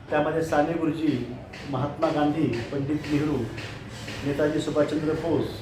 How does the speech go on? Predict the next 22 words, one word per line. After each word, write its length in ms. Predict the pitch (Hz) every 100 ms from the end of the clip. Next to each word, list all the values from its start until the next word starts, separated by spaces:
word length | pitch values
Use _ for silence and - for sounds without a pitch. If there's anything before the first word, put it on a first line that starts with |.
| - - -
आचार्य 340 | 135 165 160
विनोबा 380 | 156 143 170 165
भावे, 280 | 147 151 135 113 - - - - - - - 135 143
ग 140 | 165
प्र 120 | 165
प्रधान, 580 | 170 156 160 147 113 110 - -
एस 140 | 147 175
एम 160 | 175
जोशी 500 | 147 135 175 127 - - - -
अशा 400 | 135 175 175 175 180 - 139
दिग्गज 460 | 151 147 180 180 160
महनीय 240 | 151 175
व्यक्तींचा 460 | 170 147 160 165 165
त्यांना 180 | 160 156
लाभलेला 400 | 147 131 143 143
सहवास, 680 | 135 135 139 147 - -
त्यांचं 200 | 139 135
जवळून 280 | 139 143 147
घडलेलं 440 | 135 143 143 135 147
दर्शन, 340 | - 151 113 - - - - -
त्यांची 240 | 143 -
भाषणं, 480 | 143 131 - 180